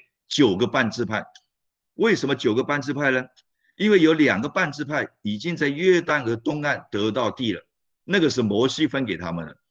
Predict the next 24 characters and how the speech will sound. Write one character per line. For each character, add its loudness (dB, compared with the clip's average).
约 4
旦 2
河 2
东 -4
岸 2
有 2
两 -2
个 -6
半 -4
支 -8
派， -4
一 -4
个 -2
叫 -4
做 -4
迦 -2
得， -6
一 -4
个 0
叫 -4
做， -8
呃， -4
流 0
便。 2